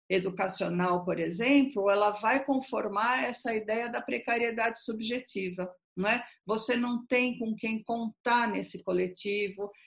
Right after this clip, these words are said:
é, tá todo mundo correndo atrás de um resultado imposto,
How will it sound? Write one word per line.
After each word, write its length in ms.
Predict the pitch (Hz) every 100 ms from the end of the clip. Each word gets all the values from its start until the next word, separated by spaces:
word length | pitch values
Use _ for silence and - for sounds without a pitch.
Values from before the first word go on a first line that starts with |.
| _ _
é, 320 | 190 196 185
tá 160 | 185 233
todo 360 | - 262 247
mundo 720 | 233 240 247 240 247 240 233 226
correndo 540 | 233 214 202 247 240 233
atrás 500 | 226 233 226 233 226
de 80 |
um 60 | 220
resultado 1040 | 190 214 208 214 - 226 220 220 214 214
imposto, 920 | 214 214 - 226 226 233 - 220 220